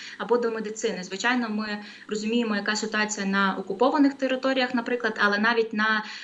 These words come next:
тих кон-, територіях, які контролюються українською владою, теж є проблема. Адже, е, за час повномасштабного вторгнення Росія знищила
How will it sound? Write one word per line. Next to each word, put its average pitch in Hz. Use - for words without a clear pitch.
тих 233
кон-, 220
територіях, 220
які 226
контролюються 226
українською 202
владою, 240
теж 247
є 233
проблема. 220
Адже, 202
е, 196
за 208
час 233
повномасштабного 214
вторгнення 262
Росія 233
знищила 226